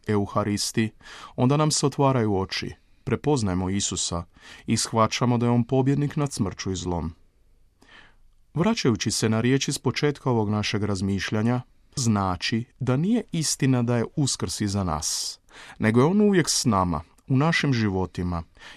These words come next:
jer Gospodin Isus je uskrsnuo da bi obasjavao sve dane naših godina, da bi bio s nama u svo vrijeme sve do svršetka svijeta, kako bi mi bili radosni unatoč poteškoćama, da bi imali nade protiv svake nade,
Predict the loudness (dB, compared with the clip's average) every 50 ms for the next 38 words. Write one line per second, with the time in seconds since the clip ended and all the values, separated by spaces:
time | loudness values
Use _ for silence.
0 | -4 -2 0 0 4 2 2 2 0 0 0 0 0 2 2 2 2 0 0 0
1 | -2 0 0 0 0 0 -2 -2 -2 0 0 -2 0 2 2 2 4 2 2 2
2 | 2 2 2 2 0 -2 -2 -2 0 0 0 2 2 2 2 2 0 -2 -2 -2
3 | -2 0 0 0 2 2 0 0 0 0 0 -2 -2 -2 -2 0 0 0 2 2
4 | 2 2 2 0 -2 -6 -14 -20 -20 -20 -20 -8 -2 0 2 4 4 4 4 4
5 | 2 2 2 2 2 2 2 4 2 2 0 0 -2 -2 -2 0 2 2 2 2
6 | 2 2 0 0 0 0 0 0 0 -2 -2 -4 -4 -4 -2 -2 -4 -4 -2 -4
7 | -4 -4 -4 -2 0 0 2 2 2 0 0 -2 -2 -2 -4 _ -20 -20 -20 -20
8 | -20 -20 -14 -2 0 0 2 4 2 2 4 4 4 4 4 2 0 0 0 0
9 | 2 2 2 2 0 0 0 0 0 0 0 0 0 0 0 2 2 0 0 -2
10 | -4 -6 -6 -6 -8 -8 -8 -6 -4 -4 -6 -6 -2 -2 -2 -2 -2 -4 -4 -2
11 | -2 -2 -4 -6 -10 _ _ _ _ -20 -20 -20 -20 -10 -4 2 2 2 4 4
12 | 4 4 4 4 2 2 2 2 4 4 4 2 2 2 2 0 -2 0 -2 -4
13 | -2 -2 -2 -2 0 -2 -2 -2 -2 -4 -4 -2 0 0 0 0 0 -2 -4